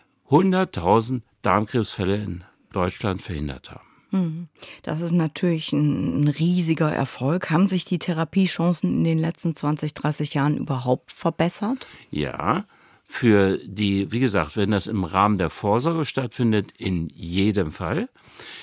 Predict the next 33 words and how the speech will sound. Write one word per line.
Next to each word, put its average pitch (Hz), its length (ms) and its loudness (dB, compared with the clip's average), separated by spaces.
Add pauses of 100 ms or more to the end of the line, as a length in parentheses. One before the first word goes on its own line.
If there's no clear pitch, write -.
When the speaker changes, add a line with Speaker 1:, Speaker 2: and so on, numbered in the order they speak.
(100)
Speaker 1:
Wenn 151 260 6
natürlich 90 800 0
ein 101 260 2
Mensch 123 480 -2
schon 123 260 0
mit 110 140 0
einem 95 160 0
fortgeschrittenen 98 1200 -2
Darmkrebs 92 640 -2
zu 113 140 -4
uns 165 200 0
Speaker 2:
Mhm. 156 80 -2
Speaker 1:
kommt, 73 220 -4
das 107 220 -4 (360)
muss 143 260 4
ich 156 160 -2
leider 92 580 0
auch 110 180 0
immer 117 400 2
wieder 107 220 0
erleben. 110 480 0 (400)
Das 85 140 -2
ist 101 120 -4
so 110 100 0
meine 98 340 4
Situation 113 520 0
als 82 220 0
Krankenhausarzt. 123 920 -2
Da 98 60 -2
kommt 113 320 -2
jemand, 107 400 0
der 92 100 -2
blutet 135 640 -2